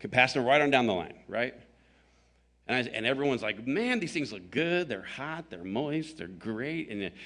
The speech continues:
everybody starts to pick 'em up, and I'm like, "Wait." Just before you consume this,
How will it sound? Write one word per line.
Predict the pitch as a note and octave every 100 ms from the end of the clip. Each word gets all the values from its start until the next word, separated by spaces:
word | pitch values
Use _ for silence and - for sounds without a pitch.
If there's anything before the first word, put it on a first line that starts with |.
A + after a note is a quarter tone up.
| - -
everybody | A#2 C3+ C3+ C3
starts | C3+ B2
to |
pick | A2 D3 C#3
'em | C3
up, |
and | B2+
I'm | B2
like, | B2+
"Wait." | G3+ C4 B3+ - _ - C#3+ _ _ _ _ _ _ _ _ _ _ _ _ _ _ _ _ _
Just | - E3 F#3 A3+
before | G3 G3
you | E3 D3 B2
consume | - B2+ A#2 D#3 D3+ A2+
this, | F2 E2 - -